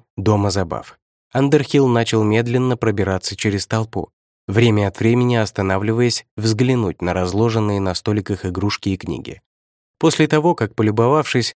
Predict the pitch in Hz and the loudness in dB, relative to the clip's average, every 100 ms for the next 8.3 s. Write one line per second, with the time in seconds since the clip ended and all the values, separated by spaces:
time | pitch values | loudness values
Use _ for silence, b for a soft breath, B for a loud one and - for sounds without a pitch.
0 | _ _ 143 135 139 143 - 113 113 123 | _ _ -2 -2 0 -2 0 0 2 0
1 | 123 110 - 107 131 156 123 107 101 104 | -2 -2 0 2 2 2 2 0 0 0
2 | 117 - 98 104 - 117 107 101 98 95 | 0 0 -2 -2 0 0 0 0 0 0
3 | 98 95 104 101 87 80 78 - _ - | -2 -2 0 0 -2 -4 -8 -12 _ 0
4 | 107 104 92 - 87 87 87 98 92 90 | 2 2 0 -4 -6 -6 -4 -2 -2 -2
5 | 87 - 90 85 - 90 90 - 85 87 | -2 -2 -2 -4 -2 -2 -2 -4 -6 -6
6 | 82 - 143 151 - _ - 196 160 143 | -6 0 0 0 -10 _ 0 2 4 4
7 | 131 131 139 - 117 - 104 92 87 - | 2 2 0 0 -2 0 0 0 -2 0
8 | 156 160 | 2 2